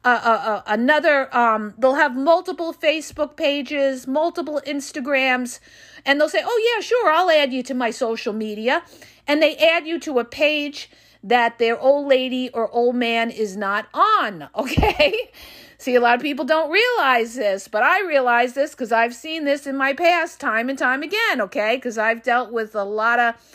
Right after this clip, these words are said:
slick motherfuckers out there, <laughs> all right? So I wanna make you guys aware of this. Now, the thing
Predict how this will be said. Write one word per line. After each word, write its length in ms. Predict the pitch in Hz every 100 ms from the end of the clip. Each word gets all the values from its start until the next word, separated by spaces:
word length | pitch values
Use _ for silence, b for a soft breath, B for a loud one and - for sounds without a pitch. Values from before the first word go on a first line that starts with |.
| b b
slick 520 | - - - 262 285
motherfuckers 840 | 269 269 269 277 381 392 240 202 220
out 240 | 196 196
there, 380 | 214 269 233 208
<laughs> 0 |
all 80 | 202
right? 320 | 214 302 - B B B
So 440 | - 294 277 277 B B B - - _
I 100 | 247
wanna 220 | 277 339 330
make 200 | 311 285
you 100 | 262
guys 340 | 294 277 269 -
aware 580 | 240 226 339 415 403
of 160 | 233 185
this. 400 | 185 113 - - b b b _
Now, 340 | 247 302 254 190
the 200 | 208 240
thing 260 | 403 440